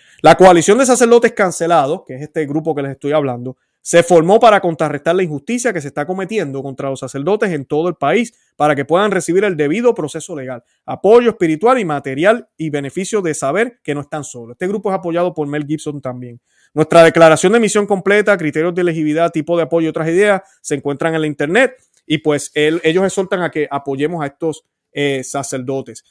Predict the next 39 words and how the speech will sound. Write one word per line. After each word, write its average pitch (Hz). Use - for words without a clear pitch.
La 147
segunda 180
pregunta 240
que 165
generalmente 185
me 180
hacen 180
los 196
católicos 180
es 214
esta: 117
¿qué 151
podemos 190
hacer 175
para 147
ayudar? 139
Si 143
bien 190
esto 233
no 175
es 196
sorprendente, 190
siempre 170
es -
un 170
placer 156
escucharlo. 123
En 156
primer 180
lugar, 233
escuchen 214
bien 226
lo 220
que 196
me 170
están 170
viendo 160
el 151
programa. 123